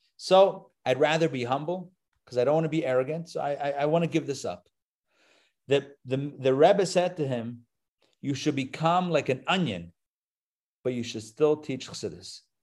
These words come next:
In other words, you should, your arrogance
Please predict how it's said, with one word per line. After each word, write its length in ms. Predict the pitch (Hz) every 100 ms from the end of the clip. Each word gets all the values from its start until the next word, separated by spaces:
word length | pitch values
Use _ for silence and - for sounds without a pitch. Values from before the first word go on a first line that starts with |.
| -
In 60 | 139
other 120 | 156
words, 200 | 120 - - - - -
you 140 | 147
should, 240 | 147 160 156 -
your 240 | 117 135 170
arrogance 640 | 170 220 254 156 120 107